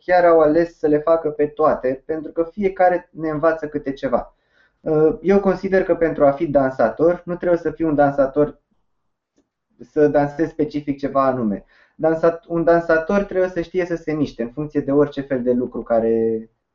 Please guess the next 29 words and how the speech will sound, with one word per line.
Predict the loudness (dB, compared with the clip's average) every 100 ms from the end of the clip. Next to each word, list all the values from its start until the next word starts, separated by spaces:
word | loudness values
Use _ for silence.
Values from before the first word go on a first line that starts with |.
| _ _ _
pe | -2
care | 2 4
îl | 6
aude. | 4 4 2 -2 -4
În |
orice | -6 -6
fel | -4 -2
de | -2
stil | -4 -6 -4
de | -4
dans | -4 -6
trebuie | -8 -8
să | -10
știe | -10 -10
câte | -8 -6 -6
ceva. | -4 -2 -2 -4
Din | -6
orice | -6 -6
fel | -4
de | -4
stil | -4 -8
de | -6
dans | -6 -8
câte, | -8 -10 -10
trebuie | -8 -10
să | -10
știe | -4 -4
câte | -4 -6 -6
ceva. | -6 -2 -2